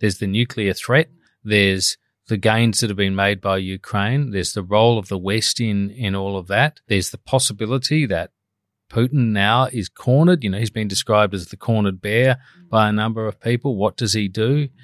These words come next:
He's cornered, but he's also profoundly well armed. We know the sort of Russian approach to warfare in the past, uh, you know, th-,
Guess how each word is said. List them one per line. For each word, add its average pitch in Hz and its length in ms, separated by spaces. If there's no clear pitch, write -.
He's 104 140
cornered, 127 340
but 98 80
he's 95 140
also 98 340
profoundly 113 720
well 98 220
armed. 104 400
We 107 100
know 143 160
the 113 180
sort 110 180
of 98 120
Russian 107 460
approach 110 460
to 110 100
warfare 101 480
in 95 80
the 92 60
past, 131 500
uh, 92 220
you 101 100
know, 101 140
th-, - 280